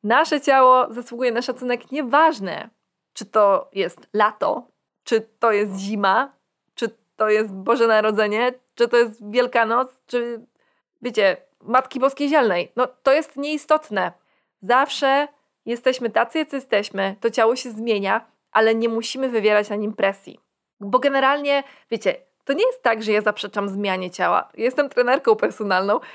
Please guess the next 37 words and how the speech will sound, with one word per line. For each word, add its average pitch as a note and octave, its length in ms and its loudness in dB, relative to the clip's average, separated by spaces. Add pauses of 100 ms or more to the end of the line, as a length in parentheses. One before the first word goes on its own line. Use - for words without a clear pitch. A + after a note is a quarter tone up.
(160)
Ja B3 140 2
pracuję F4+ 560 2
nad A#3 320 0
tym, G#3+ 180 0
żeby G#3+ 220 -4
te A#3 120 -8
ciała A3 280 4
się A3 120 -12
zmieniały. F#3+ 540 -2 (460)
I B3 60 -8
ja B3 100 4
uważam, C4+ 320 0
że B3+ 140 -4
nie C4 120 0
ma B3 120 2
nic A#3+ 420 -2
złego G3 380 0
w - 60 -10
chęci G3+ 320 -8
zmiany F#3 340 -4
wyglądu F#3 340 -8
swojego F#3 360 -4
ciała. F3 360 2 (320)
Nie C4+ 100 -4
ma D4+ 120 2
nic E4 440 0
złego A3+ 300 2
w A3 40 0
odchudzaniu, A#3 800 0 (140)
jeśli A#3 200 -8
ktoś C4 220 -2
naprawdę A#3+ 380 0
tego G#3+ 200 0
chce G#3 220 -2
i B3 60 -4
tego D#4 200 -4
potrzebuje. A#3 560 -2